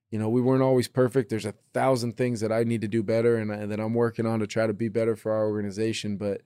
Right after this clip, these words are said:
uh, we relied on that, and, uh, it was really cool to kinda see how it happened in year one. And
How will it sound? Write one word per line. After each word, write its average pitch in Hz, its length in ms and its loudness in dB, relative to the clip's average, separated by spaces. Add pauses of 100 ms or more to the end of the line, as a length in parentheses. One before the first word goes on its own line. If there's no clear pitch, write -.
(440)
uh, 98 380 -4
we 107 140 0
relied 123 400 4
on 131 180 0
that, 139 240 0 (240)
and, 107 400 -6
uh, 110 280 -6 (180)
it 120 80 -6
was 110 140 -6
really 117 180 2
cool 117 240 -2
to 104 60 -2
kinda 107 220 -6
see 113 180 -2
how 110 160 0
it 104 120 0
happened 107 380 -2
in 104 60 -2
year 104 180 -2
one. 110 320 -2
And 98 140 -6